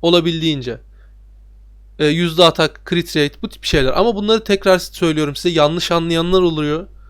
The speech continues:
Her seferinde işte Razer'a gidip işte ateş seti mi takacağız, hani bunu gösterdim diye Razer'a ateş seti mi takacağız diyen oluyor.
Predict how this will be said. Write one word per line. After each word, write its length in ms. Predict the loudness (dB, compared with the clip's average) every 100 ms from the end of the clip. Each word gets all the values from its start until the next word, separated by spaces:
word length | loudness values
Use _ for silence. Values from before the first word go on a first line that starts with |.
| -20 -2
Her 160 | 2 2
seferinde 500 | 0 -2 -2 0 -2
işte 260 | -2 -2
Razer'a 340 | 0 0 0 -4
gidip 260 | -4 -10
işte 140 | -10 -6
ateş 260 | -4 -6
seti 200 | -8 -8
mi 80 | -6
takacağız, 440 | -4 -4 -4 -6 -4
hani 220 | -6 -4
bunu 140 | -2
gösterdim 520 | 2 0 2 0 0 -2
diye 100 | 0
Razer'a 300 | 0 0 0
ateş 220 | 0 -6
seti 200 | -8 -10
mi 60 |
takacağız 380 | -6 -6 -4 -4
diyen 120 | -2
oluyor. 240 | -4 -4